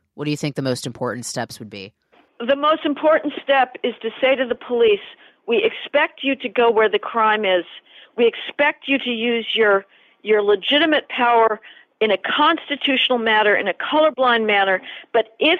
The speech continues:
Speaker 2: you generate disparate stop and arrest statistics, which you will if you are fighting crime where it is happening, we will not come after you and accuse you of racism."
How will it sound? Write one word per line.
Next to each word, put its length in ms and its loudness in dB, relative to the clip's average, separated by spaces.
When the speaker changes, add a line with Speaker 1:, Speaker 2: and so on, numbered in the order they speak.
Speaker 2:
you 180 2
generate 760 2
disparate 420 0
stop 360 2
and 100 0
arrest 360 2
statistics, 600 -6
which 480 0
you 300 0
will 640 2
if 240 0
you 160 2
are 260 2
fighting 340 2
crime 380 0
where 140 4
it 80 0
is 100 -4
happening, 460 -2
we 260 2
will 220 4
not 400 2
come 200 0
after 400 0
you 260 4
and 160 0
accuse 560 -2
you 420 4
of 140 2
racism." 800 0